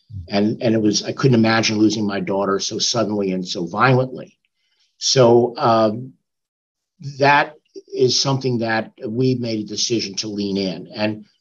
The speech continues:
and really it was about being who we were. We, we were a government that, that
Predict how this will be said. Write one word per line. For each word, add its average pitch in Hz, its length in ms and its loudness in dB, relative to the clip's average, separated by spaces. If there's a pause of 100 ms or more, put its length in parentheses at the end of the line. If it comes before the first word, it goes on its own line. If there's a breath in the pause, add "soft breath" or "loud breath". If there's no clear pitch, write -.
(120)
and 139 180 0
really 160 300 10
it 113 80 2
was 101 120 -2
about 107 460 -4 (1040)
being 175 280 6
who 120 160 6
we 110 120 6
were. 98 440 2
We, 113 160 -4
we 127 320 -4
were 120 300 -2
a 110 120 -10
government 120 680 -4
that, 92 240 -10 (160)
that 95 220 -16